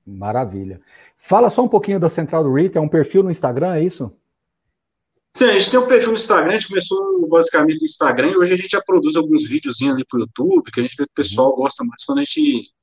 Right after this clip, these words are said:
Speaker 2: explica detalhadamente, né? Tem alguns cases que é até difícil a gente explicar em um, um post.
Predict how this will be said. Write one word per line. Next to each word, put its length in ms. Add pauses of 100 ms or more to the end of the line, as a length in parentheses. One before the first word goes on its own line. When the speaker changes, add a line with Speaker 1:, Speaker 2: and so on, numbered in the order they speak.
(300)
Speaker 2:
explica 420
detalhadamente, 840
né? 80
Tem 80
alguns 260
cases 320
que 80
é 40
até 180
difícil 320
a 20
gente 120
explicar 440
em 40
um, 320
um 120
post. 440